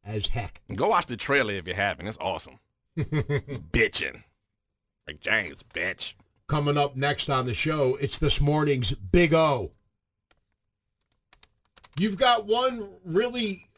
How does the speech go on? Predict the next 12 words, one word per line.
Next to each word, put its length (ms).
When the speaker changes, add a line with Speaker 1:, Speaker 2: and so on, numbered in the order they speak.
Speaker 1:
famous, 680
successful 680
person 500
in 120
our 160
country 500
who 100
just 360
said 280
another 500
really 480
famous, 540